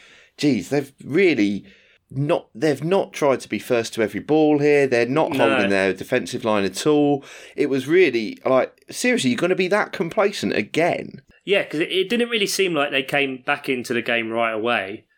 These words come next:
Speaker 2: And it only seemed that once Steve Cook got injured and went off,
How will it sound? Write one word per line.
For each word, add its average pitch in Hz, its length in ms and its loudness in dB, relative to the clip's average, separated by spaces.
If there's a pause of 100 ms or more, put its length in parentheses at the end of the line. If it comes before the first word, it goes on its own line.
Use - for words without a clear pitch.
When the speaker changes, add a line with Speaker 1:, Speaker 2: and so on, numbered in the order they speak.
(120)
Speaker 2:
And 123 80 -2
it 139 100 -4
only 156 300 2
seemed 151 540 -2 (140)
that 139 260 -4
once 139 400 -2
Steve 139 420 -2
Cook 170 320 -4
got 127 220 -4
injured 113 360 -2
and 113 140 -4
went 120 220 -4
off, - 560 -6